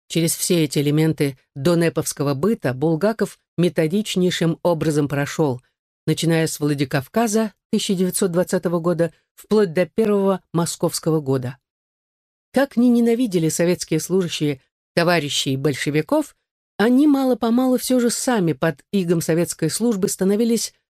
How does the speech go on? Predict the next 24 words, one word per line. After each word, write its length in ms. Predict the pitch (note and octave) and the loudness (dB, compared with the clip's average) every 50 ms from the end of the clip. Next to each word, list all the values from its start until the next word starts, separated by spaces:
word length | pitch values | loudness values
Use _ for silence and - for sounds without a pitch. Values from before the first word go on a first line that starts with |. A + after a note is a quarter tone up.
| _ _ | _ _
в 20 | - | -4
каком-то 480 | A3 G#3+ - A#3+ A3 G#3+ - - - _ - | -4 0 2 2 2 2 0 -2 -4 _ -4
утончённейшем 960 | G#3+ G#3+ - G#3 G3+ G3+ F#3+ - - A#3 A3 G#3 G3+ G3 - - F#3+ F#3 E3 _ _ _ _ | -4 -2 0 0 0 0 0 0 0 0 2 2 2 0 0 0 -2 -2 -2 _ _ _ _
стилистическом 880 | - - - - - A3 G3 G#3 - - - G#3 E3+ - - - F#3+ F3+ E3 | -8 -6 -4 0 0 2 2 2 0 -2 -2 -4 -2 -2 -4 -2 -2 -2 -2
смысле 480 | - - G#3 G#3 F#3+ - F#3+ F#3 E3+ - _ _ _ _ - | 0 0 0 0 0 0 -2 -2 -2 -4 _ _ _ _ -2
товарищами. 760 | G3+ F#3 E3+ E3 C#3+ A#2+ A#2 - - - - G#2+ B2 B2 - _ _ _ _ _ _ _ _ _ _ _ _ | -2 0 0 0 -2 -2 -4 -8 -10 -10 -10 -12 -14 -14 -18 _ _ _ _ _ _ _ _ _ _ _ _
Целый 300 | - C#4 D4+ C#4 C4 A#3+ | -2 0 0 2 0 0
день 380 | F#3+ E3+ G3 G#3+ A3 G#3+ G#3+ - _ _ _ _ _ _ _ - | 0 0 0 0 2 0 -2 -4 _ _ _ _ _ _ _ -2
нисходившие 840 | F3 F#3+ F3+ - - F3 F3 F3+ G#3+ - - - - F#3 F3+ F3 E3 - _ | -2 -2 0 0 -2 -2 -2 -2 -2 -4 -4 -2 -2 0 0 0 -2 -6 _
с 180 | _ - - - | _ -6 -2 -2
уст 300 | G#3+ G3 - - - - | -2 -2 -2 -4 -6 -4
и 80 | - F3+ | -2 -2
наполнявшие 640 | E3+ D3 - D#3+ D#3 D#3+ F3+ F3+ E3+ - - F3 E3+ | 0 0 0 0 0 0 0 0 -2 -4 -4 -4 -4
уши 240 | F3 E3 - - E3 | -4 -4 -4 -4 -6
слово 460 | - - F#3 F#3+ G3 G3 F#3+ F3+ - _ _ _ | -4 -2 -2 0 0 0 0 -2 -4 _ _ _
проникало, 600 | _ G#3 G3+ G3+ G#3 G#3 F#3+ - - A#3 A#3+ A3+ G#3+ | _ 0 0 2 2 0 0 -2 -2 0 0 2 0
естественно, 580 | G3+ - - - G#3+ - - - G3 F#3+ F#3+ | 0 -2 -2 -2 -4 -2 -2 -2 0 0 0
в 120 | F3+ E3 D#3+ | -2 -2 -4
душу 500 | D#3 G#3 A#3+ A3+ - - D#3 D#3+ D#3 - _ _ _ _ _ _ _ _ _ _ | -4 -4 -4 -4 -4 -2 -2 -2 -2 -4 _ _ _ _ _ _ _ _ _ _
и 80 | G#3 | -2
что-то 340 | G3 - - C4+ C#4+ - C4 | -2 0 0 0 0 2 0
с 120 | A3 - A#3 | 0 2 2
этой 320 | A3+ G#3 - G#3 G3 F#3+ | 0 2 2 2 2 2
душою 540 | D#3+ D#3 F3+ - - - C4+ C4 B3+ A#3 | 2 0 -2 -2 0 0 2 2 2 0